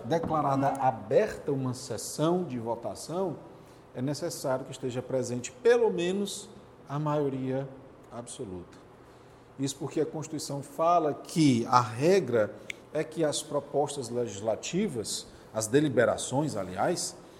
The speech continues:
elas sejam tomadas por maioria simples. Essa é a regra. E o que é a maioria simples? Está previsto lá no artigo quarenta e sete da Constituição. Alguém tem aí,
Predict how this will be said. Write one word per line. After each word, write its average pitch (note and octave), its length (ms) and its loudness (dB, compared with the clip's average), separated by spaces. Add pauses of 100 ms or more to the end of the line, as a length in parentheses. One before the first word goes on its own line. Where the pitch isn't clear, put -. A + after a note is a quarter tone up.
elas C3+ 220 0
sejam C#3+ 280 -4
tomadas C3+ 640 0
por C3 180 -4
maioria C3+ 600 -2 (340)
simples. - 840 -8 (360)
Essa G#2 360 0
é F#3+ 60 2
a - 20 0
regra. G2+ 420 2 (320)
E C3+ 80 0
o E3 60 0
que F#3+ 320 -2
é F#3 120 6
a F#3 80 6
maioria F3 460 4
simples? F#3 720 0 (300)
Está - 180 -2
previsto C#3+ 560 -2
lá C#4 340 0
no C#4+ 120 -2
artigo A3 460 -4
quarenta F#3 500 -2
e G3 100 -4
sete C3+ 480 0
da C3 140 -4
Constituição. C3+ 640 -6
Alguém F3 240 0
tem G#3 160 -2
aí, D3+ 260 0